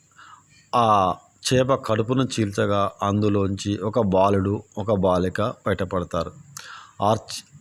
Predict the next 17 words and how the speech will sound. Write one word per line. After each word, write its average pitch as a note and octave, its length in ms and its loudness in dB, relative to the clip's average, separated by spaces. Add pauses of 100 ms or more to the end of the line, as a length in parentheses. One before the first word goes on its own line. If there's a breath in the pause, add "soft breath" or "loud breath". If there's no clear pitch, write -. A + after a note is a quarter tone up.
(380)
ఆశ్చర్యపోయిన B2+ 800 2
బెస్తవారు G2+ 720 0
ఆ A2+ 140 2
పిల్లలను G#2 600 0 (1000 loud breath)
తమ A#2 160 2
రాజు A#2+ 360 4
అయిన B2+ 240 4
దాశరథు A2 720 2
వద్-, F#2+ 320 2 (360)
వద్దకు G#2+ 320 0 (120)
చేరుస్తారు. G#2 540 -2 (2500 loud breath)
కాగా A2+ 520 2 (300)
మనుషులకు D3 580 0
జన్మనిస్తే B2 920 0 (260)
శాప A2+ 360 0
విమోచన B2+ 580 2
జరుగుతుందని A2 920 0